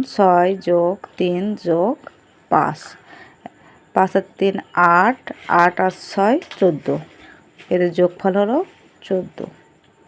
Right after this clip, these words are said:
তাহলে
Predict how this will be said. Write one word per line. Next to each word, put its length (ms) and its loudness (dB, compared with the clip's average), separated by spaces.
তাহলে 280 2